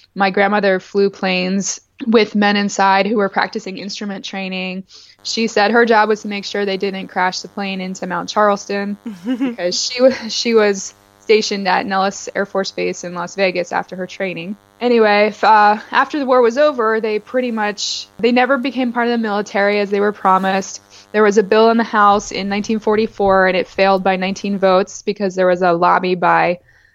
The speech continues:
Speaker 1: a lot of male pilots and other groups that were saying that if they made them part of the military, you know, it, all these ridiculous reasons. Anyway, so they never became part of the military.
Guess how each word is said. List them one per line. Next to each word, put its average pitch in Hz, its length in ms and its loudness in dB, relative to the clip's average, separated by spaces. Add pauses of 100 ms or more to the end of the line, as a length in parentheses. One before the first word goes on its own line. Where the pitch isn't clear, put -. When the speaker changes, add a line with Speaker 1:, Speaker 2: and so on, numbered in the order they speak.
(180)
Speaker 1:
a 190 60 0
lot 196 160 4
of 190 100 2
male 202 220 0
pilots 190 480 0
and 190 80 -8
other 185 160 -8
groups 190 380 -6
that 180 120 -4
were 175 120 -2
saying 185 380 -4
that 180 120 -2
if 180 120 -6
they 175 100 0
made 180 240 -4
them 180 100 -2
part 175 200 0
of 175 40 0
the 175 60 -2
military, 196 720 4
you 185 100 -2
know, 175 420 -2 (220)
it, - 420 -18
all 233 140 6
these 208 300 0 (100)
ridiculous 185 460 -4
reasons. - 800 -14
Anyway, 202 280 2
so 196 120 -4
they 220 80 4
never 226 240 4
became 214 320 -4
part 196 120 0
of 202 60 -2
the 202 60 -4
military. 175 580 -2